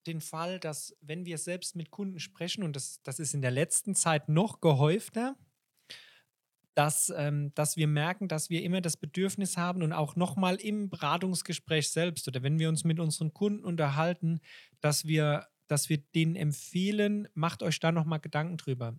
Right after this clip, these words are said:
Also wir sind da schon auch proaktiv bei den Leuten, weil wir oftmals das Gefühl haben, dass die Paare selbst die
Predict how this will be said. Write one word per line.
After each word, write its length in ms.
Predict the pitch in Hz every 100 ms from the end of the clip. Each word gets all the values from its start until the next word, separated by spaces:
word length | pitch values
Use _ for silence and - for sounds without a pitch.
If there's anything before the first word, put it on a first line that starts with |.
| -
Also 180 | 143 170
wir 100 | 156
sind 220 | 196 196
da 100 | 180
schon 220 | 196 190
auch 200 | 175 131
proaktiv 640 | - 208 180 - 202 208 -
bei 120 | 160
den 160 | 156
Leuten, 460 | 151 165 190 196 190 - -
weil 200 | 147 151
wir 240 | 160 160 - _ _ _ -
oftmals 540 | 214 - 202 202 -
das 180 | 165 -
Gefühl 480 | 156 - 226 240 214
haben, 380 | 220 220 220 - - -
dass 180 | 147 -
die 120 | 147
Paare 580 | - - 165 185 208 214
selbst 580 | - 165 185 185 - - - - -
die 380 | 151 147 143